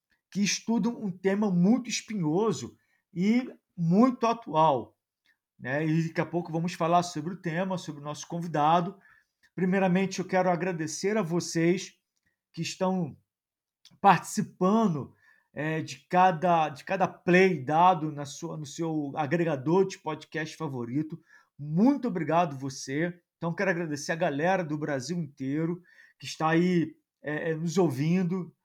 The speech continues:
nos dando audiência, clicando lá no botão curtir. Muito obrigado. Também quero agradecer a galera, é, dos Estados Unidos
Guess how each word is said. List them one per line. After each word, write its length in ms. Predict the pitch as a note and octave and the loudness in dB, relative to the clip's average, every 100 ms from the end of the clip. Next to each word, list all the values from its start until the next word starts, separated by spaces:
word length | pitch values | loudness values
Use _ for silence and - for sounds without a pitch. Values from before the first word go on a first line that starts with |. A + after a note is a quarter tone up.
| _ | _
nos 160 | C3 A#2+ | -10 0
dando 200 | E3 F#3 | 2 2
audiência, 880 | D#3+ - B2+ D3+ F3 F3 - F3 E3 _ _ - | 0 -2 -4 0 2 2 0 -4 -4 _ _ -4
clicando 600 | G3 E3+ - G3+ A3 F3+ | 0 0 4 6 6 4
lá 300 | D3+ F3+ G#3 | 4 4 4
no 100 | E3+ | 0
botão 320 | C#3+ D#3 F3 | -4 -4 -6
curtir. 480 | E3+ C3+ - - F3+ | -6 -16 -14 -6 -4
Muito 500 | E3+ D3+ F#3+ C4 A3 | -2 0 0 0 -2
obrigado. 640 | E3 B2+ B2 B2+ D3 D3+ E3 _ _ _ | -4 -2 0 2 0 -2 -14 _ _ _
Também 260 | D3+ D#3 G3 | -4 -2 -2
quero 300 | - F#3+ G3 | 0 2 2
agradecer 640 | E3+ F#3+ F3 D#3+ - F3 | 0 0 0 -2 -2 -2
a 60 | F3 | 0
galera, 640 | D#3+ C#3+ E3 G3 D#3+ G#2+ - _ _ _ _ - | 0 2 4 6 4 0 -10 _ _ _ _ -10
é, 800 | D#3+ E3 D#3+ D#3 D3+ C#3+ C3+ C3 | -2 0 0 0 0 0 0 -2
dos 220 | C3 F3 | -2 -2
Estados 520 | G#3+ - F3+ G#3 D#3 | -2 0 2 2 0
Unidos 440 | E3 C#3+ C#3 E3 | -4 -2 0 -2